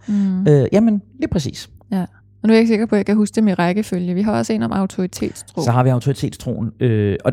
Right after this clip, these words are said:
Speaker 2: og den har vi jo i virkeligheden været en hel del inde på, ikke? Altså, så det er jo simpelthen et spørgsmål om at sige, at vi skal være opmærksom på, igen,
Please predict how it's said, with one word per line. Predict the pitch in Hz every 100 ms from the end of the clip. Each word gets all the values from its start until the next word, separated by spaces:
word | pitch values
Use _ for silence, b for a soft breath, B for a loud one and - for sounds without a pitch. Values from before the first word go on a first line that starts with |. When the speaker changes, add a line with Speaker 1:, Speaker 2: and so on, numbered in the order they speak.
| -
Speaker 2:
og | 147
den | 165
har | 156
vi | 139
jo |
i | 131
virkeligheden | 139 143 127
været | 117
en |
hel | 131 -
del | 131 73
inde | 120 131
på, | 113 95
ikke? | 139 -
Altså, | 120
så | -
det | 143
er | 151
jo |
simpelthen | 143 147 143
et | 120
spørgsmål | - 143 - 143 131
om | 123 -
at | 127
sige, | - 147
at | 135
vi |
skal | 135 - 123
være | 117
opmærksom | - 120 123 151 - 175 - - -
på, | 143 127 - b b b b b -
igen, | 117 143 156